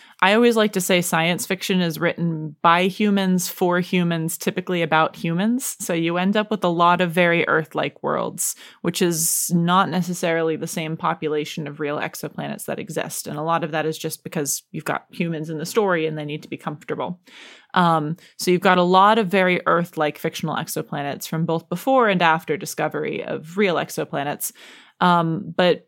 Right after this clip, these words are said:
yeah, largely no. They, they got some stuff right, like the existence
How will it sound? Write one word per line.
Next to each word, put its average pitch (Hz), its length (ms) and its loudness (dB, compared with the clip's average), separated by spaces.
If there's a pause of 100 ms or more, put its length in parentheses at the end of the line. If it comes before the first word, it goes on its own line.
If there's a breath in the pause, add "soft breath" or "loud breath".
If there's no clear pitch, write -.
(120)
yeah, - 260 4
largely 185 440 0
no. 160 500 0
They, 180 140 0
they 180 180 2
got 247 260 4
some 233 240 2
stuff 175 360 -2
right, 143 280 0
like 170 200 -2
the 170 100 0
existence 165 600 0